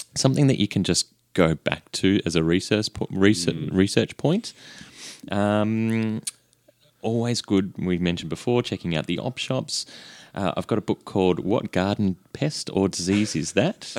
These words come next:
Speaker 2: <laughs> I
Speaker 1: by
Speaker 2: love that.
Speaker 1: Judy McMahon. Um, we've got, I was gifted a book by one of my friends, John, uh, and his partner, Fel. They gave me an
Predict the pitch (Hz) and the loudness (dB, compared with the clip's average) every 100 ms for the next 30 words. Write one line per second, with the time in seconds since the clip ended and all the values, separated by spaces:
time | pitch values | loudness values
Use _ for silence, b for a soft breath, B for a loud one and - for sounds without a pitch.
0 | - - - 87 85 82 82 90 98 98 | -8 -10 -8 -2 0 0 0 2 2 0
1 | - - 87 85 85 - - 87 85 87 | -4 -8 -8 -8 -10 -12 -12 -8 -6 -6
2 | 104 165 226 247 - B B B B B | -8 -10 -12 -14 -18 B B B B B
3 | - 92 90 90 90 90 92 90 82 - | 4 6 6 6 4 2 2 0 -2 -8
4 | 92 95 85 - 95 92 - 92 95 107 | 2 2 2 0 2 2 0 -2 0 0
5 | 123 170 131 - 165 - 80 90 90 87 | 2 2 2 2 0 4 4 4 4 0
6 | - 92 92 - 110 156 208 226 240 95 | 2 2 2 0 2 2 2 0 0 2
7 | 90 87 85 80 85 90 87 85 87 - | 4 4 4 2 0 0 0 0 -4 -6
8 | 95 - 101 95 87 - - 135 135 139 | -10 -8 -8 -8 -10 -8 -2 0 0 -2
9 | B B B B B _ 107 104 107 104 | B B B B B _ 0 0 2 0
10 | 107 98 92 85 80 | 4 4 4 4 0